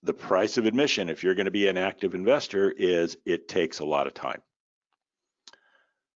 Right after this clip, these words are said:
So one of the cases for being a passive investor is y-, you can be as involved as much or as little as you want. If you'd like to be really engaged, you can.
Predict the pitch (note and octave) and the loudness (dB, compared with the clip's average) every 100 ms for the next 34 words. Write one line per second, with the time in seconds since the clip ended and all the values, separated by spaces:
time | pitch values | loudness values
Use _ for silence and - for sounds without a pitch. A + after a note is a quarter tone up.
0 | _ - F2+ E2 D#2+ D2+ - _ _ _ | _ 0 2 4 2 0 -8 _ _ _
1 | _ _ _ _ _ _ _ - A2+ A2+ | _ _ _ _ _ _ _ -2 0 2
2 | G#2+ - G2+ - F#2+ E2+ - G2+ F#2 F2 | 2 2 2 2 -6 -8 -4 2 4 4
3 | E2+ E2 E2+ _ G#2 G#2+ G2 G2+ F2 E2 | 2 0 -6 _ -2 0 -2 0 -2 -2
4 | D#2+ D#2 G#2+ A#2+ - F#2+ F#2 - F2 E2 | -10 -4 -2 -2 -2 -2 -2 -2 0 0
5 | E2 E2 D#2 - - _ _ _ _ _ | 0 0 -4 -8 -16 _ _ _ _ _
6 | - D#2 C2 F2+ F#2+ G#2 G2 G#2 G2 G2+ | -12 -10 -4 -2 -2 -4 0 2 4 2
7 | - - G2+ F2+ F2+ G2 G#2+ G2 F#2+ F2 | 0 -8 -8 0 2 4 4 2 -4 -6
8 | F#2 F#2 G#2+ - G2+ G2+ G2 D#2+ E2+ E2+ | -2 -2 -2 -4 -2 0 0 -2 -4 -2
9 | E2+ - E2 C#2 D2+ D#2+ G#2+ D#2+ - - | -4 -6 -10 -10 -10 -6 -4 -4 -8 -16
10 | - C#2 D#2+ F2+ - F#2 F#2 F#2+ F#2+ F2 | -10 -6 -2 -2 -2 0 2 4 4 0
11 | E2+ E2 D#2 - - C#2+ - B2 A2+ F#2 | 0 -2 -2 -6 -12 -8 -2 2 2 2
12 | E2+ | -2